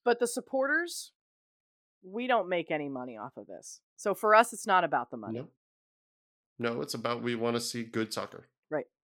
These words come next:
Speaker 2: And making collective memories with friends.
Speaker 1: But how you get that soccer, how you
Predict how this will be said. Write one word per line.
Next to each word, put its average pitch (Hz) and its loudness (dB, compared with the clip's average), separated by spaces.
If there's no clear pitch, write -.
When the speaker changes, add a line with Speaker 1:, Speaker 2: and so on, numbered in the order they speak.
Speaker 2:
And 90 -10
making 101 -6
collective 107 -4
memories 101 0
with 98 -12
friends. 98 -6
Speaker 1:
But 233 8
how 247 12
you 247 -2
get 208 4
that 220 4
soccer, 214 0
how 214 2
you 202 0